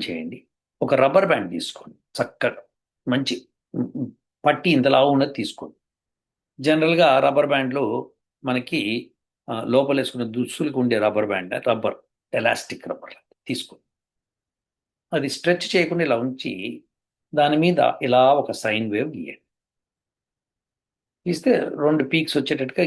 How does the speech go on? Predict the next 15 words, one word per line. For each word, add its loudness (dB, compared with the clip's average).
గీయండి. -12
So 0
that -6
ఒక -2
పీక్ -2
మధ్యలో -6
డిస్టెన్స్ -6
ఎంతో -2
ఉంటుంది, -14
అది 2
మీరు 2
స్కేల్ 2
పెట్టి 2
మెజర్ -10
చేయండి. -16